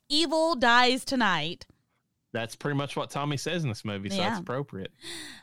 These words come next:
Speaker 1: Uh, Marion, right before she fucking gets destroyed, "Hey, Michael, this is for Doctor Loomis," and then realizes her gun is empty.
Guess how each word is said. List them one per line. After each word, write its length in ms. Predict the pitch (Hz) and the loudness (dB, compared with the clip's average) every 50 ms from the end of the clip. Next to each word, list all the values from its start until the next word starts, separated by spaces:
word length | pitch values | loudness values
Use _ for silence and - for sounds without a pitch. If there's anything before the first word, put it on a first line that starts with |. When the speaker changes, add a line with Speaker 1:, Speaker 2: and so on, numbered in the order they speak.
| _ - | _ -2
Speaker 1:
Uh, 420 | 262 269 254 247 240 233 226 - - | 0 2 2 2 2 0 -2 -2 0
Marion, 580 | 247 254 254 247 254 262 262 277 294 320 285 | 0 2 2 2 2 2 2 2 2 2 2
right 160 | 240 240 226 208 | 2 2 2 0
before 300 | 226 220 - 240 226 226 | -2 -4 -2 -2 -2 -2
she 220 | - - 240 220 | -2 -4 -4 -4
fucking 320 | - 240 208 226 226 214 | -2 -4 -2 -2 -4 -4
gets 260 | 190 214 208 202 - - | -2 -2 -4 -4 -6 -8
destroyed, 500 | - 208 - - 220 214 214 233 262 285 | -10 -10 -8 -6 -4 -2 0 0 0 -2
"Hey, 220 | 262 233 381 381 | -4 -4 -2 0
Michael, 460 | 269 220 175 180 - 202 202 240 247 - | 0 0 0 -2 -2 -2 -2 -2 -4 -4
this 340 | 226 208 196 269 320 - - | -4 2 4 4 4 4 2
is 100 | 220 202 - | -4 -4 -2
for 140 | 233 220 214 | -4 -2 0
Doctor 320 | 220 202 202 - 269 247 | 0 0 0 0 -2 -2
Loomis," 400 | 240 214 185 160 147 143 151 - | -2 -2 -4 -4 -6 -6 -8 -8
and 220 | 185 214 202 196 190 | -6 -6 -4 -4 -2
then 180 | 190 190 196 | -2 -4 -4
realizes 460 | 185 170 170 170 170 170 160 185 170 | -4 -4 -2 -2 -2 -4 -4 -6 -6
her 140 | 156 185 196 | -6 -6 -6
gun 240 | 180 170 147 139 143 | -6 -6 -8 -8 -8
is 100 | 143 147 | -8 -10
empty. 380 | 147 147 139 - 139 143 160 | -10 -12 -12 -10 -10 -8 -10